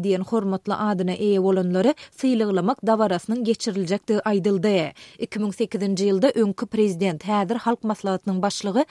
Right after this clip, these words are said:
Gurbanuly Berdimuhammedow tarapyndan esaslandyrylan ene mähri diýen hormatly at sekiz we şondan köp çağany dünýä iňdiren hem-de terbiýelep ýetişdiren enelere dakylýar. Bu ada her ýyl iki ýüz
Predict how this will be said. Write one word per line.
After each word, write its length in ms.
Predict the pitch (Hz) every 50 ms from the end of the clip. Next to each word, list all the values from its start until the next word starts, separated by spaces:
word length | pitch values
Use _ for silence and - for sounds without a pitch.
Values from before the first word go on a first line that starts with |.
| - -
Gurbanuly 600 | - 220 226 202 226 214 208 190 185 190 233 226
Berdimuhammedow 800 | 233 240 226 190 175 196 196 - 202 190 196 214 220 208 247 -
tarapyndan 540 | - - 226 208 202 - - 196 190 185 180 -
esaslandyrylan 840 | - 220 - 226 202 196 - - 196 190 180 185 185 185 202 254 311 - - _ _ -
ene 220 | 233 233 220 247
mähri 360 | 262 262 240 208 - - 208 196 170
diýen 200 | 208 208 196 190
hormatly 500 | 190 - 226 196 190 190 180 - - 185 -
at 280 | - 208 226 285 - - _ -
sekiz 400 | - - 240 220 - - 254 233
we 140 | 262 311 320
şondan 380 | - - 262 233 214 208 190
köp 260 | 185 - - 254 _ -
çağany 500 | - 247 240 214 196 196 180 180 185 233
dünýä 380 | 202 214 208 202 196 185 180
iňdiren 520 | - 208 220 214 202 185 180 175 202 214 220
hem-de 300 | 233 262 269 240 302 330 - - _ -
terbiýelep 580 | 262 262 240 220 233 196 180 180 190 240 -
ýetişdiren 580 | 240 240 240 - - - - - 185 196 220 196 -
enelere 420 | 247 233 233 233 208 190 175 196
dakylýar. 800 | 190 196 226 - - 226 220 208 214 208 208 202 185 160 147 - _ _ _ -
Bu 140 | 185 247 -
ada 280 | 226 226 214 202 185 247
her 320 | 302 262 - 220 240 220
ýyl 220 | 214 220 233 269 277 -
iki 240 | 247 - - - 277
ýüz 120 | 294 220